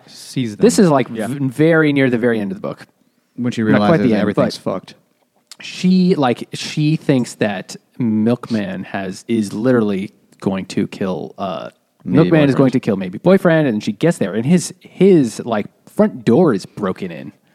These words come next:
Speaker 2: like, it's been
Speaker 3: Yeah,
Speaker 2: smashed.
Speaker 3: she just walks right in
Speaker 2: She
Speaker 3: the
Speaker 2: wa-,
Speaker 3: door.
Speaker 2: she just walks right in, and then she's like, "Oh my God, what's happening?" And then she hears talking coming from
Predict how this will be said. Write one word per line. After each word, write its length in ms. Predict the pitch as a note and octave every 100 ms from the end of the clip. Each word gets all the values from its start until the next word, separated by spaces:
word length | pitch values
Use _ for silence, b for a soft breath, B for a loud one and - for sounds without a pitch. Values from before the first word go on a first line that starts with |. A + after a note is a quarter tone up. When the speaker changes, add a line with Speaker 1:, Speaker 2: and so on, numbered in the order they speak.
| _ -
Speaker 2:
like, 200 | G#2 -
it's 120 | G#2
been 160 | - G2
Speaker 3:
Yeah, 60 | -
Speaker 2:
smashed. 640 | - G#2+ A2 G#2+ F#2+ -
Speaker 3:
she 80 | G#2+
just 180 | G#2 F#2
walks 260 | E2+ -
right 160 | G2 G2
in 100 | G2
Speaker 2:
She 40 |
Speaker 3:
the 60 | F#2+
Speaker 2:
wa-, 140 | A#2 C3
Speaker 3:
door. 60 |
Speaker 2:
she 120 | D#3
just 120 | C3 B2
walks 420 | A2 A#2 E3+ -
right 200 | E3 E3+
in, 320 | D#3+ B2+ C3 -
and 200 | A2+ A2
then 120 | A2
she's 140 | A#2
like, 140 | G#2+ B2
"Oh 60 | C3
my 100 | A#2+
God, 240 | C#3+ B2+
what's 140 | B2
happening?" 400 | - F3 C#3+ G#2 G#2
And 100 | A#2
then 160 | C3
she 200 | B2+ C#3
hears 440 | B2+ D3 D3+ C#3 -
talking 600 | - F3 F#3+ A#2 G#2+ A2+
coming 300 | - G2+ G2
from 440 | - G2+ B2 B2+